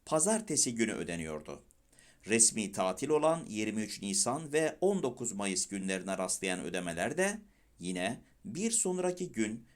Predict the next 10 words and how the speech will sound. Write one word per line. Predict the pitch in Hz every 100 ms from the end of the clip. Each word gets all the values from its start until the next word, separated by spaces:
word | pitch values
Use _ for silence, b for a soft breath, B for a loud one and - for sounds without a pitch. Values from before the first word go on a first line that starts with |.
| b
ya | 98 107 98
da | 82 85 _ -
bir | 104 160 226 -
önceki | 151 147 147 151 143
gün | 135 110 90
ödenmekteydi. | 87 80 80 - 76 76 71 - - - - - - _ _ _ _ _ - - - - B B B B B
Aylık | - 147 220 262 -
ödemelerde | 165 160 160 156 151 175 220 -
düzenlemeye | 131 123 107 95 87
gidildi. | 82 78 78 78 76